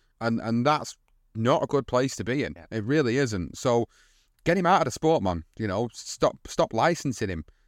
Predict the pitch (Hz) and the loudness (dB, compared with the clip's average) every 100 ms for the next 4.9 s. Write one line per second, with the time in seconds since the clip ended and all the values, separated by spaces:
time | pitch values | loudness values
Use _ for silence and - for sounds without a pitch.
0 | _ - 147 151 104 - 135 131 104 147 | _ 2 2 2 0 0 0 0 0 2
1 | 139 131 - 208 226 220 151 - 190 - | 2 0 -2 2 2 2 -4 2 2 2
2 | 156 220 117 87 120 - 233 180 160 147 | 2 0 0 -2 -4 4 4 4 0 0
3 | 143 131 135 151 139 139 123 101 98 - | -2 -2 -2 -2 0 0 0 -2 -4 -6
4 | 117 98 113 175 180 110 117 98 - | -2 -2 0 0 2 2 2 0 -4